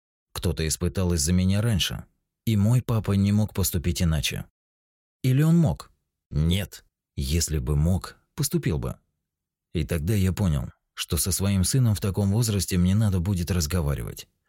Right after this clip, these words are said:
Поступить так, как я хотел бы, чтобы со мной поступил отец. Ранее я рассказывал о папе, маме и брате в негативном ключе, говорил о том, какую боль они мне доставили. А теперь давай рассмотрим всё это с точки зрения кармы.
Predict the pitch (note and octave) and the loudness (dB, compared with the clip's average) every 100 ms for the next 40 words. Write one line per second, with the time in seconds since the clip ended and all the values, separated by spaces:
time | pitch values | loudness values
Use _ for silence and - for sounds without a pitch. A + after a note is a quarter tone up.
0 | _ _ _ - E2+ - E2 G2 - B2+ | _ _ _ -6 -4 -2 -2 -4 -2 -4
1 | A#2+ A2 G#2 A2+ A2 G#2+ - G#2+ D#2 A#1+ | -2 -2 0 0 0 -2 0 0 0 -4
2 | - - - - F2 F2 - F#2 G2+ G#2+ | -8 -14 -12 -4 -2 0 0 2 2 0
3 | F#2 - D2+ D#2 D#2+ D2 C2 - - _ | -2 -4 -2 -2 -2 -4 -8 -10 -14 _
4 | _ _ _ _ _ _ - F2 A#2 B2+ | _ _ _ _ _ _ -4 -2 2 4
5 | A2 G2+ G2+ G2+ - A#2 F#2+ F#2 F#2+ F#2 | 4 2 0 -2 -2 -2 0 0 0 -2
6 | E2+ - A#1+ - G#2 C#3 A#2 G2+ F2 G#2+ | -4 -6 -10 -4 0 2 4 2 2 0
7 | A#2 G#2 F2+ F#2+ G2+ G2+ A2+ G#2 G2+ G2+ | 0 0 0 2 0 0 2 2 2 0
8 | G#2 F2+ C2+ - B2+ D#3+ D#3 D3 C#3+ D#3 | 0 -2 -4 -2 0 2 2 2 2 2
9 | B2 A2+ C3 B2+ A2 B2+ A2 G2+ G#2 G2+ | 2 0 0 2 2 0 2 2 4 2
10 | F#2+ F#2+ - F#2 C2+ A1+ - _ _ _ | 2 0 -2 -4 -4 -6 -10 _ _ _
11 | _ _ _ - E3+ A2 F3 D3 D3 C#3+ | _ _ _ -6 -4 -2 -2 0 0 2
12 | D#3+ C3+ - D#3+ D3+ C#3 C3 - D3+ C3+ | 2 0 2 2 2 2 2 2 2 2
13 | B2+ - - C#3+ - A2+ A#2+ A#2 G#2+ G2+ | 0 -2 0 -2 0 0 0 2 2 0
14 | G#2+ F2 C#2+ G#1+ | -2 -2 -2 -6